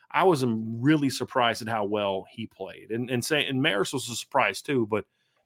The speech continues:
we talked about him yesterday. I say, I say Jordan Botelho was, to me, the biggest surprise on defense of how well he defended the option from a discipline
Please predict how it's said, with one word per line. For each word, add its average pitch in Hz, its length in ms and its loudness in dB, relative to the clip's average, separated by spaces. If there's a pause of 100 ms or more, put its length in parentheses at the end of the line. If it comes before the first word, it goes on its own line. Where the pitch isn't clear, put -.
(260)
we 131 100 0
talked 131 240 2
about 117 160 2
him 110 160 0
yesterday. 104 320 -2
I 113 60 2
say, 117 320 0
I 131 80 4
say 135 180 0
Jordan 123 320 2
Botelho 98 640 0
was, 101 260 0
to 110 120 -4
me, 98 160 -2
the 95 100 -8
biggest 92 300 -6
surprise 90 340 -10
on 87 80 -14
defense - 400 -12
of 107 80 -8
how 135 200 8
well 120 340 6
he 117 120 0
defended 110 380 2
the 104 120 0
option 107 300 -2
from 104 200 -6
a 98 40 -6
discipline 113 640 -2